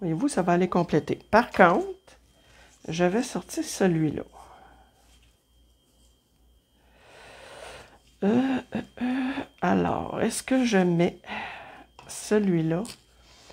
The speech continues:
Je vous fais participer. Alors, est-ce que je mets le rose ? Selon vous, le rose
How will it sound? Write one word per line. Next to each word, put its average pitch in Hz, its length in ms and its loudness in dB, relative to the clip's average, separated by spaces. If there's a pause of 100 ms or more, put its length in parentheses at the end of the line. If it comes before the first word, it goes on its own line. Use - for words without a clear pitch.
(680)
Je 185 80 -4
vous 214 140 2
fais 233 240 4
participer. - 760 -2
Alors, 190 360 4
est-ce 247 100 0
que - 80 0
je 254 100 2
mets 269 160 6
le 247 140 6
rose ? 220 720 4 (4000)
Selon 185 420 8
vous, 160 320 0 (320)
le 180 180 0
rose 240 640 -2